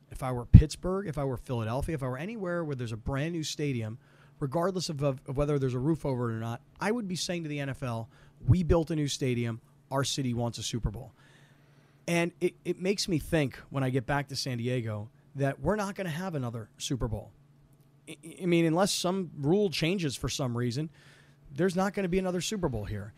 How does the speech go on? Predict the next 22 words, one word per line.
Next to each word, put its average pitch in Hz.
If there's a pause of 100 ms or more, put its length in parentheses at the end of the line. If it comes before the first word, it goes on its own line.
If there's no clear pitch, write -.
(140)
And 233
it's -
hard 220
to 202
believe 175
because, 147
um, 131 (100)
when 147
we 202
had 196
the 143
All-Star 175
game, 113
the 113
Major 147
League 131
Baseball 135
All-Star 170
game 120
here 117
last 117
summer, 113